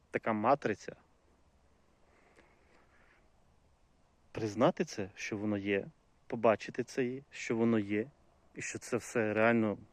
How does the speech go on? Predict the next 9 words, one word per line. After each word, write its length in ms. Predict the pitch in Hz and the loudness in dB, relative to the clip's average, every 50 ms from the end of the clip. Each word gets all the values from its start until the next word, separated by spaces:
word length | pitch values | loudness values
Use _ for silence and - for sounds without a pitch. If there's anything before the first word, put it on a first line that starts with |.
| _ _ _ _ _ _ _ _ _ _ _ _ _ _ - | _ _ _ _ _ _ _ _ _ _ _ _ _ _ -20
в 100 | - - | -10 -2
тобі, 360 | - 117 104 104 107 127 - _ _ _ _ _ _ _ _ _ _ _ _ _ _ _ - - | -2 -2 -2 -2 -8 -10 -10 _ _ _ _ _ _ _ _ _ _ _ _ _ _ _ -16 -14
в 40 | - | -8
твоїй 340 | - - - 156 156 147 131 | 0 6 6 8 8 8 6
голові. 480 | 123 135 131 123 123 113 117 143 170 - - - - - - - - | 8 8 8 8 8 6 4 0 0 -4 -10 -20 -18 -18 -16 -10 -6
Оцей 240 | - 127 - 165 160 | -4 2 6 6 8
весь 160 | 143 143 135 | 8 8 6
супротив, 680 | - - - 120 - - 127 139 170 175 - 143 110 - - - - - - - - - - - - - - - - - - _ _ _ _ _ _ - - - - - - - 127 | 4 0 -6 -6 -2 2 6 6 6 6 4 2 0 0 -8 -20 -20 -20 -20 -18 -18 -18 -18 -20 -20 -20 -20 -20 -20 -20 -20 _ _ _ _ _ _ -20 -20 -20 -20 -20 -14 -8 -6
він, 480 | 123 123 139 147 143 131 117 117 - | -2 2 4 6 6 6 6 4 0